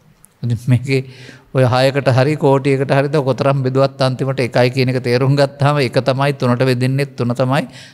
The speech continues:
දහයට බෙදෙන්නෙත් කියලා. ඒකයි ඒකෙන් පෙන්වන්නේ. වගේ හයක් කියලා කිව්වට බැලුවාම අන්තිමට එකයි ඇත්තේ. ඉතින් ඒ නිසා අපි සවන් දීලා බලමු.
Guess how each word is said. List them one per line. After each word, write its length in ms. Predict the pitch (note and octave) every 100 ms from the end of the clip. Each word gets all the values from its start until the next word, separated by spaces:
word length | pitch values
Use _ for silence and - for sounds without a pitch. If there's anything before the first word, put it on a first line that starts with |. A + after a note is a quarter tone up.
| _
දහයට 240 | B2+ B2+ C3
බෙදෙන්නෙත් 520 | C3 B2 B2+ C3 B2+
කියලා. 320 | - C3+ C#4+ C#4+ - - _ _ _ _ _ _ _ _ -
ඒකයි 360 | C3 C3 D3+ C#3+
ඒකෙන් 280 | C#3+ D3 D3+
පෙන්වන්නේ. 640 | C3 D3+ B2+ G2 A2 G2+ _ _ _ _ _ _ _ _ -
වගේ 140 | D3
හයක් 380 | B2+ A#2+ C3+ C3 - - - - - -
කියලා 240 | D#3+ D#3
කිව්වට 300 | D3+ D3+ D3+
බැලුවාම 420 | A3 C#3 C3+ D3+ E3+
අන්තිමට 400 | C#3 C3 D3+ D#3
එකයි 380 | C3 D#3 D#3+
ඇත්තේ. 360 | D3+ D#3 - F3 - - - _ _ _ _ _ _ _ _ C3
ඉතින් 120 | B2+
ඒ 40 |
නිසා 240 | A#2+ - D3+
අපි 160 | F3+
සවන් 320 | C#3+ C3 C3
දීලා 180 | C#3+ D#3
බලමු. 340 | D3+ F3 B2